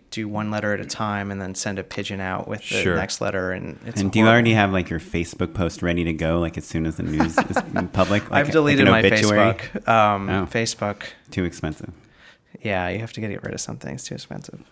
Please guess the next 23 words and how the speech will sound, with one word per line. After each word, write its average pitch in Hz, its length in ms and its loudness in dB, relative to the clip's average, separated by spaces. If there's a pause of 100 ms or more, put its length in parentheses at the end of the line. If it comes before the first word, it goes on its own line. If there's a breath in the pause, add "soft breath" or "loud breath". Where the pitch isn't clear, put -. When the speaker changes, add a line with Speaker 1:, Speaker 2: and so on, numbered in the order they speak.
(180)
Speaker 1:
<laughs> - 640 0 (1080 loud breath)
Um, 90 140 -2
Speaker 3:
Um, 101 320 0
Speaker 1:
but - 140 -6
yeah, 160 260 4
I 107 80 6
think 151 220 0
that's 135 220 4
been 123 180 4
my 104 100 4
strategy 101 680 -2
is, 101 200 -8
like, 95 260 -2
go 110 220 2
after 104 680 0 (220 soft breath)
things 107 260 -6
that 107 100 -4
I 92 140 -2
know 113 680 -2 (220)
I 113 80 -8
can 113 180 -10
do 104 160 -6
a 95 40 -6